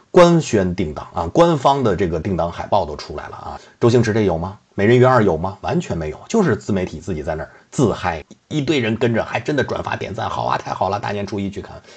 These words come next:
美人鱼二，结果逼得人家制片人自己出来辟谣，没这回事儿，根本没这回事儿。所以真的啊，各位不要太激动，这些定档的消息其实很好判断啊，你就去看官网，官网没有，那就是没有。包括接下来孤舟什么时候上映，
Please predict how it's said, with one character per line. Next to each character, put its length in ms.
美 100
人 100
鱼 60
二， 220
结 120
果 80
逼 180
得 60
人 100
家 60
制 120
片 160
人 160
自 120
己 100
出 160
来 100
辟 140
谣， 160
没 180
这 160
回 140
事 120
儿， 60
根 120
本 100
没 140
这 80
回 160
事 100
儿。 60
所 160
以 60
真 160
的 80
啊， 80
各 160
位 180
不 80
要 300
太 180
激 160
动， 240
这 140
些 240
定 280
档 200
的 40
消 200
息 80
其 120
实 80
很 400
好 220
判 240
断 160
啊， 300
你 140
就 140
去 100
看 240
官 160
网， 160
官 160
网 180
没 120
有， 180
那 100
就 160
是 120
没 180
有。 160
包 160
括 120
接 180
下 100
来 240
孤 160
舟 140
什 80
么 60
时 40
候 60
上 160
映， 140